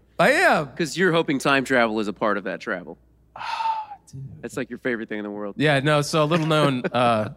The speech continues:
Speaker 1: you know, hidden fact about me, like, I love to watch time travel movies.
Speaker 2: I
Speaker 1: It, I literally get on
Speaker 2: What,
Speaker 1: some
Speaker 2: what's
Speaker 1: of
Speaker 2: the
Speaker 1: the
Speaker 2: top three?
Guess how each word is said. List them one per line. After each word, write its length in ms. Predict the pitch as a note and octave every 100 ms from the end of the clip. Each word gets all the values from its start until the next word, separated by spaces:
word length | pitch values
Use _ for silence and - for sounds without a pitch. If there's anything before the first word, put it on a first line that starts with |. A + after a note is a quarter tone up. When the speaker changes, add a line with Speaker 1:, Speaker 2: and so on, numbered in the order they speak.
| - -
Speaker 1:
you 80 | C3
know, 80 | A2+
hidden 280 | B2 D3
fact 360 | B2 C#3+ C3+ C3+
about 200 | A#2+ A2+
me, 300 | A2 G#2+ G#2+
like, 240 | A#2+ A2+ -
I 120 | C3+
love 360 | C#3 C3+ C#3 C3+
to 80 | C3
watch 240 | B2 B2
time 220 | C#3 B2
travel 260 | A2+ G2+ G2
movies. 320 | G#2+ A#2 - -
Speaker 2:
I 100 | C3
Speaker 1:
It, 240 | A2 G#2+ - _ _ _ _ _ -
I 120 | D#3+
literally 380 | G3+ B3+ A#3+ G3
get 180 | F#3 F3+
on 100 | E3
Speaker 2:
What, 140 | -
Speaker 1:
some 60 | B3+
Speaker 2:
what's 160 | C#4
Speaker 1:
of 60 | D#3
Speaker 2:
the 80 | -
Speaker 1:
the 60 |
Speaker 2:
top 220 | A#3 G#3 -
three? 320 | F#3 C3+